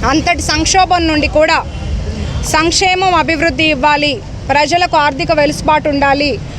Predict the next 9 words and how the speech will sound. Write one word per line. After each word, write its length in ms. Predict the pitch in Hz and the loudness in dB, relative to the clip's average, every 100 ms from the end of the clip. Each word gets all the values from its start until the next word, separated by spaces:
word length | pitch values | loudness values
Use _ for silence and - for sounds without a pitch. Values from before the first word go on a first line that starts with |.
| - 262 | -4 0
వాళ్ళ 180 | 285 | 2
జీవన 420 | 294 311 330 359 349 | 0 0 2 2 2
ప్రమాణాలు 600 | 320 302 320 330 320 311 | 0 2 2 2 2 2
మెరుగవ్వాలి 640 | 294 294 311 302 302 294 | 2 2 2 4 2 2
అనే 180 | 294 277 | 0 -2
ఉద్దేశంతో 680 | 247 285 294 294 269 302 262 - - - - | 0 0 0 -2 0 2 0 -2 -12 -12 -2
ఎప్పుడు 280 | 254 - 370 | 0 2 0
కూడా 400 | 311 330 330 269 - - - | 2 2 2 0 -6 -14 -6
నిరంతరం 640 | 262 294 359 349 370 370 | -2 0 0 0 0 0